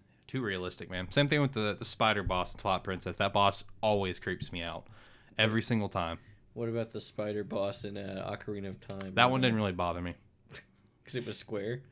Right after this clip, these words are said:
Speaker 1: That, it just, it didn't necessarily look completely like a spider 'cause it, you know, it, it looked so different. You know, it's like, it's only on three legs. I mean, it's just different. Um,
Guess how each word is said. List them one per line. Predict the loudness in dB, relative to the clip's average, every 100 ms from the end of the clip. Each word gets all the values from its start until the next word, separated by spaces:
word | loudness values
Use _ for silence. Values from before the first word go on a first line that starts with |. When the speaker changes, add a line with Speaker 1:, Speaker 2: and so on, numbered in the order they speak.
| _ _ _ -20 -14 0
Speaker 1:
That, | 8 10 10 6
it | -2 -2
just, | -2 -4 -2
it | 0 0
didn't | 2 0 0 -2 -2
necessarily | -4 -2 -2 0 -2
look | -2 -4 -6 _ -20 _ _
completely | -12 -10 -4 -4 -2
like | 0 0
a | -2
spider | -2 2 4 2
'cause | -2
it, | -6
you | 0 0
know, | -2 -6
it, | -8 -6
it | 0 4
looked | 4 2
so | 0 0 -2 -6
different. | 0 0 -2 -10 -10
You | -6
know, | -2 -2
it's | -2
like, | -2 -2
it's | -6 2
only | 2 2
on | -2
three | -2 -2
legs. | 0 0 0 -4 -8
I |
mean, | -6 -6
it's | -8 -10 -20 -12
just | -10 -10 -10
different. | -2 -2 0 -8 -8 -16 -20 -20 -20 -8
Um, | -2 0 0 -2 -6